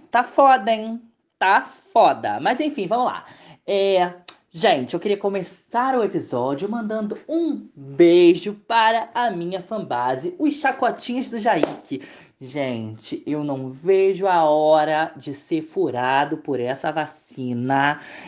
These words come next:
e a gente ficar aí pelo Brasilzão todo se agarrando, se beijando, na boca, é claro, e se amando pra caraca, entendeu?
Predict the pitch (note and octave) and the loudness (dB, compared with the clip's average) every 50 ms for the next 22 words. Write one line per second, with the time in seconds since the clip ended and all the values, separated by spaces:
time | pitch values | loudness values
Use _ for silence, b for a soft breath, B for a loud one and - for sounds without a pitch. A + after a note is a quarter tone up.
0 | B - C#3+ D3 D3+ D#3+ F3 F3 E3 - - E3 D#3+ - F#3 E3+ D3+ C#3+ C#3+ D#3 | B -4 -2 -2 -2 -2 -6 -8 -8 -4 -4 -4 -4 -4 -4 -4 -2 -2 -2 -2
1 | - F3 D#3 D3+ C#3+ D#3+ D#3 D#3 D3+ D3+ C#3 C#3 E3 E3 E3 D#3+ D#3+ _ D#3+ D#3+ | -2 -4 -4 -2 0 0 -2 -2 -2 -6 -8 -8 -8 -8 -8 -10 -10 _ -6 -6
2 | D#3 D#3 D3 - F3 D#3+ D#3+ D#3 D3 C#3+ C#3+ D3+ D#3+ D#3 D3 - - - - F#3 | -6 -6 -4 -4 -2 -2 0 0 -2 -2 -4 -6 -6 -6 -6 -8 -14 -20 -14 -12
3 | G3 F3 F#3 F#3 F3+ D3+ C#3 B2+ C#3 C#3+ C#3+ C#3 C#3+ D3 D3+ D3 D#3+ E3 E3+ E3+ | -2 4 4 4 4 4 0 -2 -4 -2 -2 -2 -4 -4 -4 -4 -4 -4 -4 -8
4 | _ _ _ _ _ _ _ _ _ A#2 A#2 A#2+ A2+ G#2 D#2 - - - A2 - | _ _ _ _ _ _ _ _ _ -12 -10 -6 -6 -6 -6 -6 -10 -12 -12 -6
5 | - - C2 D2+ - B B B B B B B B B B B _ _ _ - | -4 -4 -4 -4 -6 B B B B B B B B B B B _ _ _ -10
6 | - B3+ B3+ C4 B3+ - - - _ _ _ _ - D#4 D#4+ D4 B3+ A#3 A#3 B3 | -8 -6 -4 -4 -6 -6 -10 -18 _ _ _ _ 2 2 4 2 0 -2 -2 -4
7 | C4+ C4+ C#4 C#4 B3+ A#3+ - A#3 A3+ G#3+ G3+ F#3 F#3 F3+ F3+ F#3 F#3 G3 F3+ F3+ | -2 -2 -2 -2 -2 -2 2 2 2 4 4 4 4 2 0 0 -2 -4 -6 -6
8 | F3+ F#3 F#3 F#3 F3+ E3+ F#3+ F#3 E3+ D#3 D3 C#3 B2+ A#2 A#2 A#2+ | -8 -10 -8 -8 -6 -4 -2 0 0 0 0 0 -2 -4 -6 -12